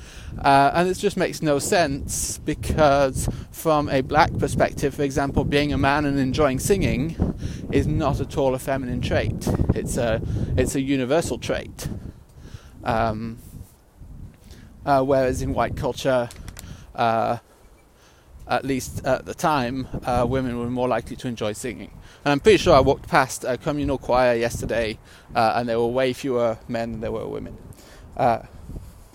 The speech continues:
and so he, he goes on quite at length at how, uh, this causes problems, and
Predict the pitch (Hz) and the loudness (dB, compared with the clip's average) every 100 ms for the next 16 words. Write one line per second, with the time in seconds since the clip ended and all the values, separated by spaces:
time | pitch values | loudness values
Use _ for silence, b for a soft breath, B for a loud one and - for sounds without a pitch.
0 | - - - - - - B B B B | -20 -20 -20 -20 -20 -20 B B B B
1 | B B - - - - - 165 202 180 | B B -20 -20 -20 -12 -6 2 6 8
2 | 180 180 196 190 185 208 196 196 - 160 | 6 4 4 4 2 2 2 2 4 4
3 | - 135 151 - - - - 139 135 127 | 4 2 2 0 -6 -6 0 4 6 6
4 | 127 - 127 127 135 - - 143 131 - | 2 2 0 0 -2 -6 -2 -2 -2 -2
5 | 147 131 131 117 113 - 120 117 120 | 0 0 -2 -8 -10 -6 -4 -4 -6